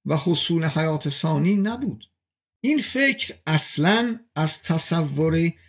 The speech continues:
حصر وجود در این جهان فانی و انکار جهانهای الهی در بعضی از تناسخیان منبعث. و حالان که عوالم الهی نامتناهی،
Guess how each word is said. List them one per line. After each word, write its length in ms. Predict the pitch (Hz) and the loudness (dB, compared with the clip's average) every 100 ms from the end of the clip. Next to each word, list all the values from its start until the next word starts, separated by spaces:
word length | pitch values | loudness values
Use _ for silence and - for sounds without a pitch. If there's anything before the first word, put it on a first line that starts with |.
| _ - | _ -12
حصر 800 | - 147 165 - - 147 160 151 | -2 0 2 0 0 2 2 0
وجود 720 | 135 156 135 185 240 240 220 - _ _ - | 2 0 2 0 0 -4 -8 -16 _ _ -2
در 160 | 151 160 | 2 4
این 180 | 170 156 | 4 4
جهان 480 | 156 151 160 160 | 2 2 2 2
فانی 680 | 143 - 160 160 165 214 220 - - _ - | 0 0 0 4 4 4 2 -6 -20 _ -8
و 300 | 123 151 165 - _ _ | -2 -2 -2 -8 _ _
انکار 920 | 151 160 151 165 190 226 220 196 170 | 4 4 2 0 0 2 4 4 4
جهانهای 840 | 139 139 139 143 131 135 135 131 - | 0 0 0 2 0 0 0 -2 -2
الهی 600 | 123 123 113 127 156 165 _ _ _ _ 101 | -2 -2 -2 0 0 -2 _ _ _ _ -4
در 240 | 123 127 | 0 0
بعضی 600 | 101 92 165 - 110 107 | -2 0 0 0 -4 -4
از 200 | 110 101 | -4 -6
تناسخیان 920 | - 110 120 107 104 - - 104 127 | -6 -6 -4 -4 -4 -8 -8 -4 -2
منبعث. 600 | 131 101 92 92 90 - - _ _ _ - | 0 0 0 0 -4 -8 -16 _ _ _ 2
و 80 | |
حالان 460 | 156 170 175 170 254 | 4 6 6 6 4
که 320 | 220 233 151 - _ _ _ | 2 0 -2 -8 _ _ _
عوالم 600 | 160 165 170 170 170 165 165 | 2 4 4 4 2 0 0
الهی 720 | 160 160 170 170 160 151 214 | 0 0 2 2 0 0 2
نامتناهی، 1080 | 202 175 165 156 147 147 147 139 131 190 170 | 2 4 2 0 0 0 0 2 4 2 0